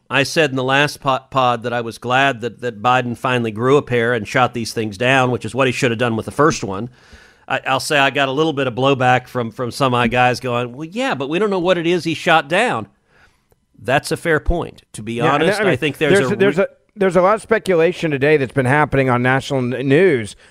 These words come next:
Speaker 2: that we may have actually been shooting down some stuff that they referred to as literal s-, lit-, literal, uh, space junk.
Speaker 1: It, it's, uh, I will say,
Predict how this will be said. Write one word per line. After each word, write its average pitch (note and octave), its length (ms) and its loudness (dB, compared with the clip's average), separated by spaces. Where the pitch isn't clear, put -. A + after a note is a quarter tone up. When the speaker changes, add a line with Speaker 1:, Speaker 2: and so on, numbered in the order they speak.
Speaker 2:
that C#3 180 2
we E3 180 0
may E3+ 180 2
have G3+ 100 2
actually D3 320 0
been C#3 160 2
shooting C#3+ 340 -2
down C3+ 300 2
some E3 300 0
stuff B2 260 0
that B2+ 60 0
they C#3 100 2
referred C#3 400 0
to D3 120 2
as A#2+ 140 0
literal C#3+ 340 4
s-, - 240 -8
lit-, D#3+ 360 2
literal, E3+ 580 2
uh, D3 320 2
space F#3+ 500 -2
junk. - 520 -4
Speaker 1:
It, B2 160 -2
it's, C3+ 400 -2
uh, C3 320 0
I C3+ 140 0
will D3+ 240 2
say, D#3 600 2